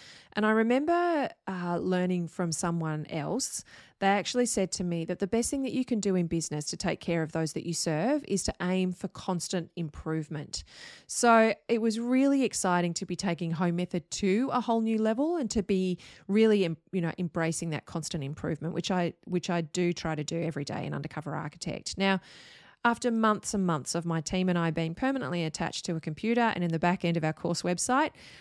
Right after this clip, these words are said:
we finally re-, released the revamped, rebuilt version of Home Method to our existing members in late twenty twenty-one. So, ta-da! <laughs> It's, so it's, it's received great feedback, which has been brilliant. We've also had a few suggestions,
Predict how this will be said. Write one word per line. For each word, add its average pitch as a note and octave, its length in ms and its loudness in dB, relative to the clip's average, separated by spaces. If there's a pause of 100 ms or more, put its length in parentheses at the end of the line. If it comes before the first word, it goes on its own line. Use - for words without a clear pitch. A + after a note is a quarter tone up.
(160)
we G#3 80 2
finally B3 400 2
re-, A#3+ 300 0
released E3+ 420 0
the E3+ 80 -2
revamped, E3 580 0
rebuilt D#3+ 440 -2
version D#3+ 420 -2
of D#3 200 -4
Home D3+ 260 -4
Method D3+ 400 -4
to D#3+ 240 -4
our D3+ 200 -4
existing G3+ 520 -2
members A3+ 560 0
in F3+ 180 -2
late D#3+ 240 -2
twenty E3 240 -4
twenty-one. D3+ 640 -8 (140)
So, - 320 -8 (200)
ta-da! F4+ 680 4 (120)
<laughs> D3+ 240 -2 (360)
It's, G#3 320 2 (1080)
so A3 460 4
it's, A#3+ 300 -2
it's - 320 -2
received C#4 440 2
great G#3 320 4
feedback, F3+ 520 0
which G#3+ 100 -4
has F#3 100 -4
been F3 160 -2
brilliant. A3 440 0
We've A#3 160 2
also B3 160 2
had A3+ 100 2
a G#3 60 4
few G#3 160 -2
suggestions, A3 800 -2